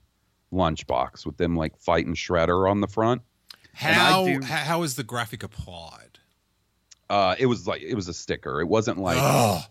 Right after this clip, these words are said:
Speaker 1: heat binded or whatever they call it. You know what I mean? Where it seems like it's melded into the plastic or it's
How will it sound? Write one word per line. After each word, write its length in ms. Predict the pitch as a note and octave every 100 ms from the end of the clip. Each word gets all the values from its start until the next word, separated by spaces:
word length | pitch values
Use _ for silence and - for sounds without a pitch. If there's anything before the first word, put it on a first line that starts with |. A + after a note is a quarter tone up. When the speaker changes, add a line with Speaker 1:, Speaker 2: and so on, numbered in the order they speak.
| _ _ _ -
Speaker 1:
heat 380 | - C#3 B2+ G#2+
binded 480 | B2 B2 A#2+ B2+
or 100 | B2
whatever 380 | A#2 B2+ B2+ B2+
they 120 | B2+
call 340 | B2+ C3+ C3 C#3
it. 80 | -
You 100 | B2
know 80 | B2+
what 80 |
I 40 | A#2+
mean? 180 | B2 A2+
Where 120 | F#2
it 100 | E2+
seems 460 | - F#2+ F2+ - - _ -
like 220 | F#2+ F#2
it's 160 | F2+ E2+
melded 520 | F2+ F2+ F#2+ G#2 G2+
into 240 | G2+ G2
the 100 | A2
plastic 600 | F#2 G#2+ F#2+ G2 B2+ A#2 E2
or 180 | D#2
it's 280 | D2 - -